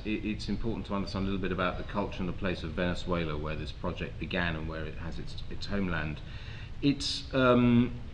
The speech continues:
it started as a project in the mid nineteen seventies, nineteen seventy-five, to give opportunity to Venezuelan musicians who wouldn't otherwise have opportunity to, to be able to play in orchestras and take the proper part in musical life. And it's essentially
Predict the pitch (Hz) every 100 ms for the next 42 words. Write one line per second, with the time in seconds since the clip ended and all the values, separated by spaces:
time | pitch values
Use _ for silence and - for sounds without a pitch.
0 | - - - - 151 151 151 131 131 -
1 | 139 131 120 - - 113 107 110 123 110
2 | 120 113 113 101 - 117 101 95 82 80
3 | - - - - 110 104 120 95 98 -
4 | 104 90 80 78 - - - - - -
5 | - - 139 123 151 139 139 131 - 156
6 | 135 - 110 101 104 101 110 104 104 113
7 | 107 101 92 101 - 92 82 92 98 98
8 | 90 120 107 95 92 82 80 - - 87
9 | 78 - 82 78 - - - 101 98 80
10 | 101 90 98 98 95 - 92 87 - -
11 | - - - 104 107 101 92 - 117 101
12 | - 95 87 90 87 82 - 90 98 92
13 | 71 - - - - - - 139 - 143
14 | - 170 165 135 113 104